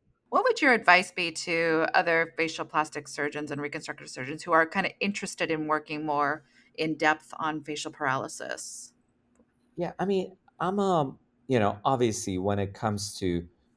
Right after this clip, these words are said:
Speaker 2: um, you know, technical advances, we're always evolving, right? Um, you know, I'm not doing the same facelift I was doing twenty years ago. Uh, I'm not doing the same rhinoplasty I,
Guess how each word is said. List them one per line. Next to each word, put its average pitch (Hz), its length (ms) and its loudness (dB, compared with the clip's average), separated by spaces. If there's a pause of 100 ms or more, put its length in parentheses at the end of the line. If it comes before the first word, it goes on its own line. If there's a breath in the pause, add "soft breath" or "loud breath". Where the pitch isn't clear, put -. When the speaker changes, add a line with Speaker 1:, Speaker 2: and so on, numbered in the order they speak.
(500)
Speaker 2:
um, 82 400 -2 (300)
you 98 100 -4
know, 90 120 -6
technical 95 580 0
advances, 98 560 -2
we're 117 180 6
always 90 400 4
evolving, 78 560 -6
right? 85 460 0 (240)
Um, 85 420 0 (100)
you 98 100 -2
know, 92 200 -2
I'm 117 140 2
not 110 180 6
doing 98 200 2
the 90 60 -2
same 87 260 -4
facelift 85 520 -4
I 85 40 4
was 80 200 -2
doing 82 200 -4
twenty 80 280 -6
years 78 260 -4
ago. 65 240 -6 (720)
Uh, 90 340 6
I'm 107 100 2
not 110 180 8
doing 107 200 2
the 98 60 2
same 95 400 2
rhinoplasty 98 840 6
I, 87 160 2